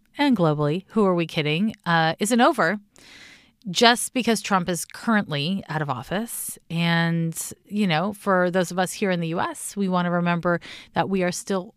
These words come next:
very much in the Pluto return of the United States, where we just had another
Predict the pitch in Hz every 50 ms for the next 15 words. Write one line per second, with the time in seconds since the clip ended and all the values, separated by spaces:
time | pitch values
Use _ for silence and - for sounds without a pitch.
0 | _ - 165 160 - 190 190 220 247 294 294 226 147 131 147 - - - - -
1 | - 180 180 175 170 - - 180 165 170 165 175 185 175 - - - - 254 262
2 | 262 262 247 - 190 180 196 190 180 175 170 160 160 156 165 165 - - - -
3 | - 156 190 - _ _ - - - - - - _ _ _ _ - - 175 160
4 | 160 156 151 151 151 156 - - 156 - - - - 151 151 160 165 160 151 147
5 | 151 156 147 147 143